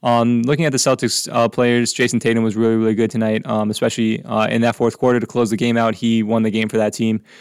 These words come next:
Um, thirty-one points, was plus thirteen on the night in a one-point win. Um, twelve for twenty-two from the field. Um, those thirty-one points came on twenty-four shooting possessions, so really efficient night from him.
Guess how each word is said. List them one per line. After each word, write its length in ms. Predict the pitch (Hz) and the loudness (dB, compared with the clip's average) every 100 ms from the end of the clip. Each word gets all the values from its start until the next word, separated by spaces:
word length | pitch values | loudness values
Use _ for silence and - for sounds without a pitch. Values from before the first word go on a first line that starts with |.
| - - | -14 -2
Um, 200 | 117 113 | 0 2
thirty-one 280 | 151 151 131 | 2 2 0
points, 280 | 139 135 | 0 0
was 80 | 120 | -2
plus 240 | - 127 - | -2 -2 0
thirteen 400 | 123 - 123 117 | -2 0 0 0
on 80 | |
the 80 | 110 | 0
night 220 | 110 113 | 0 0
in 80 | 117 | 0
a 20 | 110 | 0
one-point 380 | 110 107 110 | 0 0 0
win. 280 | 123 139 139 - - _ - | 2 0 -2 -10 -20 _ -6
Um, 420 | 120 113 107 104 - - | 0 2 2 -2 -6 -4
twelve 220 | 127 113 | 0 0
for 60 | 110 | 0
twenty-two 400 | 120 113 120 110 | -2 0 0 0
from 100 | 117 | -2
the 80 | |
field. 340 | 107 135 139 135 | 0 2 2 0
Um, 380 | 120 113 113 107 | 0 0 2 2
those 220 | 113 - | 0 2
thirty-one 260 | 123 120 | 2 2
points 260 | 113 131 127 | 0 -2 -2
came 200 | 131 117 | -2 0
on 160 | 110 104 | 0 0
twenty-four 580 | 127 120 - 147 170 | -2 -2 -2 0 0
shooting 240 | - 160 147 | 2 0 -2
possessions, 480 | 135 143 135 143 - | 0 -2 0 -4 -2
so 160 | 120 | 0
really 300 | 113 117 113 | 2 2 2
efficient 280 | 110 113 113 | 0 -2 0
night 160 | 113 110 | -2 -2
from 140 | 113 | -2
him. 240 | 123 127 | -2 -2